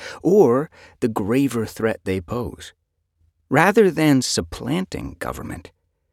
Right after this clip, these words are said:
they have, in essence, sought to merge with it.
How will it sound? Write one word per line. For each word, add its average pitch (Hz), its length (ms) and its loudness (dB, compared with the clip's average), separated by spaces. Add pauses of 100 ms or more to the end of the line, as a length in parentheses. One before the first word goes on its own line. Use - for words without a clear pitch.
they - 100 -4
have, 165 460 0
in 110 140 -2
essence, - 540 -2 (540)
sought 87 400 -2
to - 100 -4
merge 95 540 0
with - 220 -8
it. - 240 -18